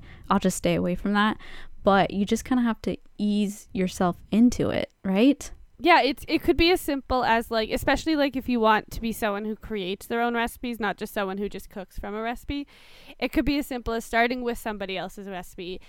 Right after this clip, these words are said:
Speaker 2: and then changing one or two things in the recipe. Don't, like, go ahead,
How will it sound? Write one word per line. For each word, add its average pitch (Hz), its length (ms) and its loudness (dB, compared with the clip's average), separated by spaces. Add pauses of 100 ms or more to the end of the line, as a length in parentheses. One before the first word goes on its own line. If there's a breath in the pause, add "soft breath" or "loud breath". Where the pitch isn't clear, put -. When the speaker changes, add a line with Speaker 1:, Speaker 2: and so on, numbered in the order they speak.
(220 soft breath)
Speaker 2:
and 233 140 -2
then 254 320 0
changing 311 520 2
one 247 200 2
or 247 80 -2
two 269 240 -4
things 240 380 -4
in 196 100 -8
the 185 80 -10
recipe. 180 720 -12
Don't, 262 240 2
like, 240 240 2
go 226 180 0
ahead, 220 200 -2